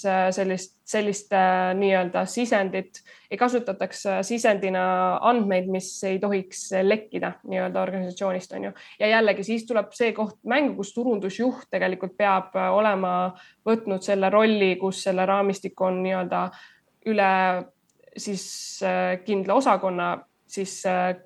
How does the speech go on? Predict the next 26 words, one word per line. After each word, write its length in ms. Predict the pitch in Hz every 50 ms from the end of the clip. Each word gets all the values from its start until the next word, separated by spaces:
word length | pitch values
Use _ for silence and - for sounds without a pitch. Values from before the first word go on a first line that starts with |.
| _ _ _ - 190
ähm, 540 | 185 185 185 180 180 180 180 180 180 185 180
nii-öelda 320 | 185 180 175 170 185 180 - -
paika 240 | 214 214 214 - 190
pannud, 320 | - 135 135 - - -
on 200 | - - 180 202
ju. 60 | - _ _ _ _ _ _ _ _ _ _ _ _ _ _ -
Aga 140 | - 202 196 208
jah, 140 | 220 247 -
privaatsuse 600 | - 233 247 330 339 320 330 - 247 220 233 220 220 - - - 277
ja 80 | - 220
siis 220 | 214 226 233 226 -
see, 140 | 240 226 214
kuidas 300 | 220 220 214 214 208 214
seda 140 | 202 185 196 190
kõige 240 | 190 220 208 226
efe-, 300 | 202 202 208 - 214 196 - -
efektiivsemalt 880 | 208 214 - 202 190 - - 226 214 196 180 - 180 175 170 175 - 190
nii-öelda 380 | 180 180 175 170 175 180 180 175 180 -
siis, 220 | - 185 - - - 190
äh, 60 | 185 185 185
genereerida 880 | - 190 190 185 185 185 185 185 185 196 208 202 190 185 185 180 185 185
näiteks 320 | 185 185 180 196 185 - -
sisu 220 | 202 190 - 190 185 180 185 180 - - - - - _ -
mingisugusest 640 | 208 214 208 208 202 190 175 185 185 180 180 - 208
ühest 320 | 190 180 180 - - -
sisendist. 540 | 196 - 185 175 - 180 185 180 - - -